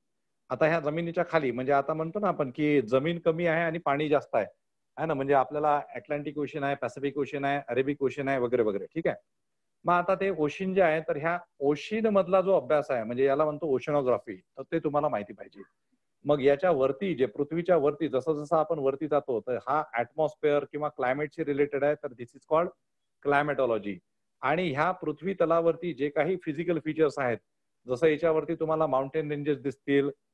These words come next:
soil दिसेल, rocks दिसतील, आहे की नाही, rivers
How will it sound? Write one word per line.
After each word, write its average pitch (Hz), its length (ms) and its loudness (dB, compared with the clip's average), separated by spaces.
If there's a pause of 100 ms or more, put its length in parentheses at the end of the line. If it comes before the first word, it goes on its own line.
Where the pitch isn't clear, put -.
(220)
soil 151 500 2
दिसेल, 131 540 0 (500)
rocks 123 640 0
दिसतील, 135 600 -2 (540)
आहे 135 100 -4
की 180 100 -4
नाही, 147 220 0 (380)
rivers 151 460 4